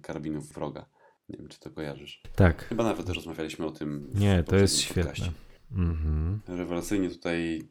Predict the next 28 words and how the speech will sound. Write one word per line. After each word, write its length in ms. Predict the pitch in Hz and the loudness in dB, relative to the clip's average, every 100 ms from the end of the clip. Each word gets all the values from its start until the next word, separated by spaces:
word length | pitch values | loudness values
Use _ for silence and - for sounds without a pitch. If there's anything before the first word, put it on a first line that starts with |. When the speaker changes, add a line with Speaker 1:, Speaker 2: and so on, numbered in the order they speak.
| _ - | _ -4
Speaker 1:
James 240 | 82 80 | -2 -2
jak 140 | 80 78 | -6 -8
przecinek 480 | - 78 78 73 | -10 -6 -4 -6
wchodzi 300 | - 82 76 | -6 -6 -4
i 40 | 78 | -4
rozwala 340 | 76 78 71 | -4 -6 -6
wszystkich. 560 | 73 - - 107 113 - _ _ - | -8 -12 0 2 0 -10 _ _ 0
Kincaid 680 | 123 120 117 101 95 - - | 8 8 8 4 4 0 -12
dalej 920 | 82 82 78 78 78 82 85 90 - _ | -2 2 4 2 0 -2 -4 -6 -12 _
kontynuuje 1120 | 82 78 - 78 80 76 76 78 78 80 80 80 | -10 -10 -12 -8 -6 -6 -6 -8 -10 -10 -12 -16
śmieszne 420 | - 80 80 78 | -8 -8 -4 -6
teksty 680 | 82 80 - - 104 113 98 | -6 -8 -8 -2 0 2 0
i 480 | 80 80 80 76 73 73 _ | -2 -4 -6 -6 -10 -14 _
przy 160 | - | -20
pierwszym 420 | - - 82 87 78 | -6 0 0 0 -2
rozwalonym 580 | 76 80 78 78 78 | -2 -2 -2 0 -2
gościu 440 | 76 76 - - 76 | -2 -6 -10 -10 -10
przez 240 | - - | -10 -6
niego 340 | 82 76 78 73 | -2 -2 -2 -6
jest 380 | 76 - - | -6 -10 -20
tekst 360 | - 78 - - - - | -12 -12 -12 -16 -8 -6
<laughs> 300 | - - 87 | -6 -4 0
Welcome 340 | 90 - 80 71 | 0 2 0 -2
to 60 | |
Scotland. 720 | 65 - 92 - - - - - - - - - - - - - - _ | -4 -2 -2 -2 -12 -14 -18 -20 -20 -16 -14 -12 -14 -16 -18 -20 -20 _
Speaker 2:
Tak. 140 | - 92 | 0 0
Speaker 1:
Szkocka 360 | - 123 - 98 | 2 0 2 -4
gościnność 1200 | 95 - 107 92 90 90 - - - - - | -4 -2 2 4 4 2 -2 -8 -8 -8 -10